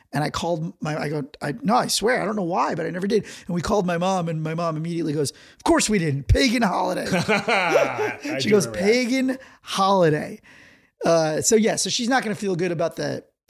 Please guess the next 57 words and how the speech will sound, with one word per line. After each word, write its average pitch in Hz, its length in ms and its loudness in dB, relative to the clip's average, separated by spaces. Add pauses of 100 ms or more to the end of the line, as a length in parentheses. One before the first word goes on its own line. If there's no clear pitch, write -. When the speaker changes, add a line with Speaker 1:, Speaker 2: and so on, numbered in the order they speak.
Speaker 1:
a 151 60 -4
Christmas 139 360 -4
tree 123 180 -8
for - 140 -14
sure. 139 260 -2
It's 107 100 -6
gonna 113 160 -4
Speaker 2:
Yeah. 104 60 -4
Speaker 1:
cause 135 280 -4 (420)
a - 60 0
bit 156 140 0
of 135 80 -2
tension, 170 280 -2
but 160 140 2
I 214 340 2 (400)
also 247 320 2
didn't 196 320 -2
feel 185 220 -4
great 165 260 -2
about 151 220 -2
it 139 40 -4
at 135 120 -6
first, 180 300 -4
'cause, 139 140 -6
like, 139 160 -6
oh, 139 160 -6
am 135 120 -6
I, 135 180 -6
like, 131 380 -8 (920)
you 160 140 2
know, 151 140 2
assimilating? 143 960 -2 (520)
Am 160 120 2
I, 165 60 4
Speaker 2:
Yes. 190 120 4
Speaker 1:
am 170 80 0
I 165 60 0
giving 185 320 0
up 180 140 0
my, 139 420 -2
Speaker 2:
You 120 140 -2
are. 98 260 -8
Speaker 1:
my 156 120 0
Jewishness 151 640 -2
back? 135 200 -4
Speaker 2:
Yes. - 360 -8 (320)
Speaker 1:
Oh. 135 420 -6 (460)
And 190 100 6
this 269 120 6
is - 60 0
coming 208 220 0
from 180 140 -6
a 175 60 -6
guy 165 160 -2
who's 139 100 -4
way 190 260 4
less 185 420 -4